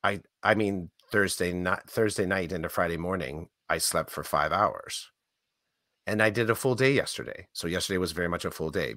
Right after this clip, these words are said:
Back up at five A M, did everything in my routines, went to a Jays game. <clears throat> Last night when I was going to sleep, what I did do is I, I typ-, typically wake up without my alarm,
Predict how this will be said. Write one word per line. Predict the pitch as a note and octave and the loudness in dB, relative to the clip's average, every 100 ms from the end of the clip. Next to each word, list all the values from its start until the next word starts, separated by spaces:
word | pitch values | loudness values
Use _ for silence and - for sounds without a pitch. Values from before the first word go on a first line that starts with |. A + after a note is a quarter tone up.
| - | -2
Back | C#2 - | -2 0
up | F#2+ | -4
at | F2+ | -4
five | - E2 E2 | 0 0 2
A | D#2+ | 0
M, | D#2+ E2 D#2 - _ _ _ _ _ - | 0 -2 -8 -16 _ _ _ _ _ -4
did | F2 | 0
everything | E2+ E2+ - E2 | 2 0 0 -2
in | F2 | 0
my | E2+ | 0
routines, | F2 E2+ - D2 D2 E2 - - _ _ _ _ _ _ | 0 -2 -4 -4 -4 -4 -6 -6 _ _ _ _ _ _
went | - E2+ | -4 -2
to | - | 0
a | E2+ | 2
Jays | E2+ D#2+ - | 2 0 0
game. | C#2+ C#2+ D#2 G2 _ | -2 -2 -4 -8 _
<clears throat> | - - - - _ _ - - - | -8 -8 -12 -20 _ _ -20 -20 -10
Last | - F#2+ F#2+ - | 4 6 8 8
night | C3 C#3+ | 6 6
when | - | 2
I | F2 | -2
was | F2 - | -2 -2
going | F#2 F2 D#2+ | 0 0 0
to | D#2+ | 0
sleep, | - - G3 C#3+ D#2+ - - | 2 2 2 0 0 -8 -12
what | - E2 | -6 -4
I | D2+ | -4
did | C2 D#2+ C#2+ | -4 -4 -4
do | - C#2+ E2 A2+ _ _ _ _ _ _ | -4 -4 -4 -6 _ _ _ _ _ _
is | A2 G2+ | 0 4
I, | F#2+ F2 E2+ F#2 F#2 _ _ _ - | 4 4 0 -4 -10 _ _ _ 0
I | G#2+ | 2
typ-, | - B2 - | 2 0 0
typically | A#2 A#2 A2+ | -2 0 0
wake | F2+ F2 - | 0 0 0
up | E2+ | 0
without | - - E2+ | -2 -2 0
my | G2 | 0
alarm, | G2 A2+ C#3+ G3+ | 2 4 2 -2